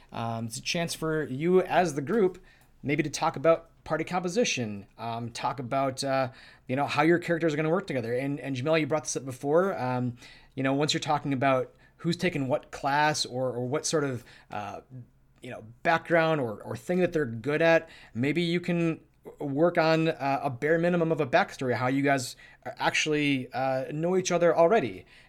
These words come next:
and, uh, have been traveling for a while together. Um, on, on the note of, uh, getting, uh, characters planned, it, I think it's a good time to talk about, uh, a, a little bit of, of the campaign and the setting,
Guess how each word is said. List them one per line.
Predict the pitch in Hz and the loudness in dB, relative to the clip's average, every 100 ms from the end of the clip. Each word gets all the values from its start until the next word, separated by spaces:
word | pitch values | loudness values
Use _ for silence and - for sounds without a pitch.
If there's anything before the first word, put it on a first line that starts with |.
| - | -12
and, | 110 113 113 | -8 -8 -8
uh, | 107 | -6
have | 120 | -4
been | 127 143 | -4 -2
traveling | 196 208 160 | 0 2 0
for | 127 123 | -2 -2
a | |
while | 110 98 | -2 -4
together. | 92 92 73 - - - - _ | -8 -14 -16 -18 -20 -20 -20 _
Um, | - 104 101 98 95 104 - _ _ - _ - - - 120 - | -10 -8 -6 -6 -8 -14 -18 _ _ -18 _ -20 -20 -14 -14 -6
on, | 143 151 | -4 -2
on | 135 147 | -2 0
the | |
note | 147 156 156 | 2 2 2
of, | 135 139 135 127 | 2 0 0 0
uh, | 135 123 127 | 0 0 0
getting, | 151 151 143 139 - | 0 0 0 -4 -6
uh, | 123 117 | -8 -4
characters | 175 170 151 123 | 0 0 0 -4
planned, | - - 139 175 | -6 -6 -2 0
it, | 156 139 | 0 0
I | |
think | 139 156 | -2 -2
it's | 127 | -2
a | |
good | 143 - | -4 -2
time | 147 147 | -4 -4
to | 123 | -6
talk | - 139 | -6 -6
about, | 127 123 135 131 - - - - - | -4 -2 0 -2 -8 -18 -20 -20 -12
uh, | 113 135 139 139 139 | -4 0 0 0 -2
a, | 139 - | -4 -2
a | |
little | 156 180 170 | 2 4 6
bit | 180 180 | 6 6
of, | 190 147 156 | 4 2 0
of | 156 | 0
the | 156 | -2
campaign | - 202 - 220 185 | -2 -4 -2 -2 0
and | 120 | -2
the | 117 | -4
setting, | - 214 143 107 | 0 0 0 -2